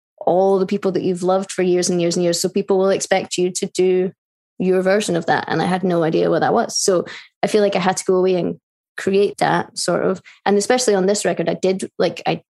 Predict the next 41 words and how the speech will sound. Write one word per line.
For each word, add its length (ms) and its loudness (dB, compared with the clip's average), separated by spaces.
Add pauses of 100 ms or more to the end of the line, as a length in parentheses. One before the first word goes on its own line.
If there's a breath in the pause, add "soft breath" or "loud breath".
(320 soft breath)
dyed 200 0
my 140 2
hair 180 0
blonde, 320 0
and 120 -2
the 60 -2
styling 500 0
is 100 -2
different 320 -2
because 200 -4
I 80 2
wanted 320 2
it 140 -2
to 80 -10
be 140 -2
part 280 0
of 200 -4
the, 280 0 (300 soft breath)
the 80 -6
stories, 500 0
and 80 0
I 40 0
wanted 400 0
it 240 -4
to, 160 -2 (320 loud breath)
the 80 -2
songs 360 2
to 80 -2
feel 420 0
like 340 -2 (880)
they're 200 2
about 360 0 (300)
the 60 -4
final 300 0
girl 500 0 (880)
scenario. 480 0
But 320 -2
if 180 0
you 100 2
look 360 0
like 300 -2